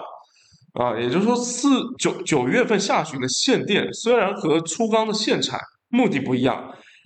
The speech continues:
但是它的影响是类似的啊，都是抑制了供给啊。当然限电还同时抑制了消费，呃，但是呢，这个相对来说影响更大的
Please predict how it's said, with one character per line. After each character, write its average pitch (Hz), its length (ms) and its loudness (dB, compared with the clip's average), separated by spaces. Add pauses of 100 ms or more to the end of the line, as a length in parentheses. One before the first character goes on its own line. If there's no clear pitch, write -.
(140)
但 240 140 4
是 226 100 0
它 214 140 0
的 208 80 4
影 156 280 2
响 - 280 -2
是 139 140 0
类 143 180 2
似 - 280 -2
的 - 80 -6
啊， - 360 -14 (100)
都 196 140 2
是 214 120 0 (640)
抑 190 180 2
制 135 180 0
了 107 340 -4
供 156 180 0
给 - 200 -6 (320)
啊。 139 100 -10
当 147 160 0
然 143 220 -2
限 185 260 -2
电 165 180 0
还 131 140 -4
同 143 200 -6
时 139 140 -6
抑 185 140 0
制 151 140 -2
了 135 160 2 (440)
消 196 160 0
费， 240 200 -2 (560)
呃， 123 160 -2
但 190 160 0
是 220 120 -4
呢， 208 300 -2 (340)
这 175 180 2
个 123 280 0
相 214 260 -2
对 247 140 0
来 - 160 -2
说 147 180 0
影 139 160 4
响 147 140 -4
更 165 180 -2
大 156 180 0
的 165 60 -8